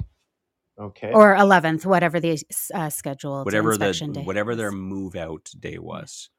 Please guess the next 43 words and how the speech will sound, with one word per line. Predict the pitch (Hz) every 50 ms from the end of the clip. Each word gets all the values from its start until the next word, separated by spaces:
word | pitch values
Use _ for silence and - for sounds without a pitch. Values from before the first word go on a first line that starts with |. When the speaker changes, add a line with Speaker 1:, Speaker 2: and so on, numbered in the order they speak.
| _
Speaker 3:
Whenever | - 87 90 90 98 98
they, | 95 95 92 92 73 85
whenever | 87 87 87 87 87 87 90 98
they | 101 101 98
left, | 92 90 82 80 - -
you | - 80
gotta | 85 82 85
get | 85 90 -
them | - 95 90
a | 82
statement | - - 95 95 - 95 87
of | 82 82
account | 82 - - 80 78 80 - - - - _ _ _ _ _ _ _
ten | - - 85 87
days | 82 85 85 78 78
after | 80 82 80 - -
that | 82 -
in | - -
Alberta. | 82 - - - - - - - - _ _ _ _ _ _ _ _ _ _ _ _ _ _ _ _ _ _ -
Um, | - - - 50 - - - - - - _ _ _ _ _ _ _
now, | 107 107 85 - - _ _ -
that | 117 127 -
statement | - 160 147 - 127 110
of | 90
account | 90 - - 117 113 107 101 - - -
can, | - 104 90 85 82 78 - _ _ _ _ _ _ _
you | - 117 120
can | 127 110 -
have, | - 110 110 110 104 95 90 87 - - - _
you | - 107 98
know, | 92 87 82 82
all | - - 92 92 98 98 95
of | 95 87 87
these, | - 90 87 85 82 82 87 87 - - - - - - -
you | 90 95
know, | 92 87 85 85
repairs | 85 87 90 87 - - 92 92 98 95 95 -
that | - 85
are | 90
required | 85 80 - - 92 92 92 90 90 87
and | 85 85
cleaning. | - - - 95 92 92 90 87 85 82 85 - -
Eh, | - -